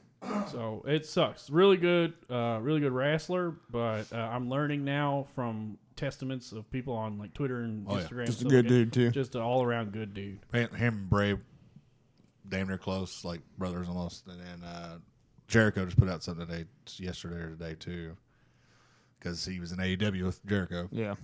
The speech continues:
Speaker 1: Somebody posted a picture of, uh, a Royal Rumble one year,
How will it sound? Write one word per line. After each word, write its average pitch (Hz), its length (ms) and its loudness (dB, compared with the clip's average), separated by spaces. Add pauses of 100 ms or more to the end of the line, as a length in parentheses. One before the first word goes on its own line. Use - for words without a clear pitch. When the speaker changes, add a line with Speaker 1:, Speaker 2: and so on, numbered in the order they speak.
(180)
Speaker 1:
Somebody 135 420 0
posted 127 380 -2
a 113 60 -4
picture 127 720 -2 (340)
of, 113 300 -6
uh, 104 220 -6
a 107 60 -6
Royal 113 300 -2
Rumble 113 360 -2
one 107 200 -6
year, 104 340 -6